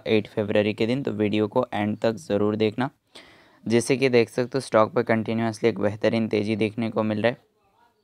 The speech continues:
अगर अभी देखें तो अभी जो आप लोग इसका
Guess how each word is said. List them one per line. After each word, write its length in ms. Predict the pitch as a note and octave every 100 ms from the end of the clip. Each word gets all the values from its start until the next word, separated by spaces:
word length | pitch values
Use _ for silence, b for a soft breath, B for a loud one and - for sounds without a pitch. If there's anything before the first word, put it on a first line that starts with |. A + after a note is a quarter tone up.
| _ _ _ _ _ _ _ - -
अगर 240 | G#2+ A#2+
अभी 240 | A#2 G#2+ A#2
देखें 320 | A#2+ A2+ B2+
तो 100 | A#2
अभी 240 | A2+ A2+
जो 100 | A2 A2+
आप 180 | A2
लोग 180 | A#2 A2
इसका 320 | A2 - C3+